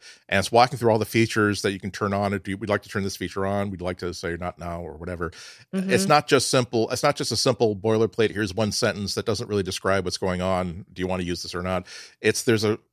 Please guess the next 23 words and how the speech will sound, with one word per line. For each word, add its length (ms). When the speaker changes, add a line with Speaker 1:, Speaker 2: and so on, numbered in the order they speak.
Speaker 1:
every 300
single 240
one, 240
it's 180
consistent, 1080
uh, 120
presentation 880
where 280
underneath 480
that 180
little 220
one, 320
two 140
sentences, 560
there's, 260
like, 160
two 160
or 60
three 180
paragraphs 540
of 240
plain 260
English. 480